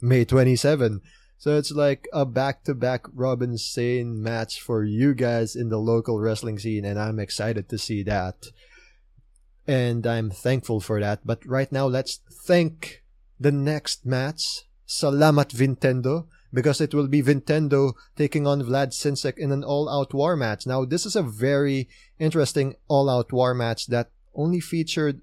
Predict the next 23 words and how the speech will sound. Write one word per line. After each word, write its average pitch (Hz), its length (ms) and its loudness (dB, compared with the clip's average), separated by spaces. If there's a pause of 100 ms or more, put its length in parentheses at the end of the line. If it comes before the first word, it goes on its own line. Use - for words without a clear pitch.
a 139 120 -4
couple 143 400 -2
of 127 100 -2
items. 117 680 -4 (840)
First 139 420 -2
being 123 280 -2
the 110 200 -2
kendo 117 400 -2
stick, - 520 -8 (340)
and 113 140 -2
second 123 320 -2
being 113 260 -2
Vlad 110 320 -2
Sinsek, 110 520 -4
'cause 110 220 -4
Vlad 117 380 0
was 110 220 -2
a 113 120 -4
weapon 113 400 -2
all 113 440 0
to 117 160 -4
his 104 220 -4
own. 107 320 -2